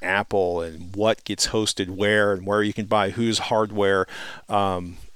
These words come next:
you know, it took a long time to get Amazon Prime Video on iPhones and Apple T V, or for that matter, to get Apple T V onto Roku. Uh, and we're still waiting for the deals to settle out so H B O Max will show up on Roku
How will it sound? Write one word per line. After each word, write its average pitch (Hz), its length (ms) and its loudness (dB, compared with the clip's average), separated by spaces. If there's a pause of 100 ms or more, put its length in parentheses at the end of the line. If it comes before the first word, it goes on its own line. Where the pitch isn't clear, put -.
(680)
you 110 140 0
know, 92 200 -2
it 123 220 0
took 185 160 2
a 110 60 4
long 101 300 2
time 107 200 2
to 101 60 -6
get 98 100 -2
Amazon 95 360 -4
Prime 95 180 0
Video 92 260 -4
on 87 60 -8
iPhones 90 720 -4
and 80 100 -10
Apple 90 240 -6
T 90 220 -8
V, 85 340 -10 (300)
or 117 100 2
for 110 120 2
that 110 180 6
matter, 104 220 2
to 98 60 -4
get 98 120 -4
Apple 98 320 -2
T 104 100 -4
V 90 160 -6
onto 90 220 -8
Roku. 101 540 0 (440)
Uh, 107 220 2
and 139 100 2
we're 156 60 2
still 165 220 4
waiting 147 180 4
for - 80 -8
the 110 80 -2
deals 113 280 0
to 113 60 -2
settle 107 240 2
out 98 160 2
so 90 100 -2
H 101 200 -2
B 101 140 0
O - 20 0
Max 104 400 0
will 101 80 -4
show 104 240 2
up 101 140 -2
on 95 160 -2
Roku 101 540 -2